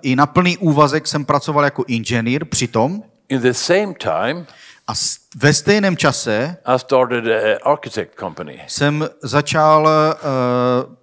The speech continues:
Speaker 1: mm, začal business, eh, architektonickou firmu.
Speaker 2: In the same time I had a little family.
Speaker 1: A v té době jsem už měl menší rodinu.
Speaker 2: Sometimes I didn't have time to eat.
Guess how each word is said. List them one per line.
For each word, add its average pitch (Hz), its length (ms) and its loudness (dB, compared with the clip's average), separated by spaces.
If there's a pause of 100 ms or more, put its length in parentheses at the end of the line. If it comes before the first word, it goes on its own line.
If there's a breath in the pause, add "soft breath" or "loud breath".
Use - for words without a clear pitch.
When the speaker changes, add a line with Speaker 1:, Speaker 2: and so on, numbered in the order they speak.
(280)
Speaker 1:
mm, 107 560 -16
začal 127 300 -2
business, 127 680 -2
eh, 117 160 -2
architektonickou 127 1000 -4
firmu. 110 380 -6 (720)
Speaker 2:
In 131 140 -2
the 131 120 2
same 160 280 -2
time 139 320 2
I 131 140 0
had 127 200 0
a 120 40 -2
little 123 320 -2
family. 90 520 -6 (600 loud breath)
Speaker 1:
A 113 140 0
v - 100 -12
té 156 120 4
době 147 320 2
jsem 139 220 -4
už 135 160 -6
měl 135 400 0 (160)
menší 127 320 -4
rodinu. 107 420 -4 (2500)
Speaker 2:
Sometimes 135 480 -2
I 117 120 -2
didn't 123 200 -4
have 110 180 -2
time 113 260 -4
to 117 100 -4
eat. 110 360 -8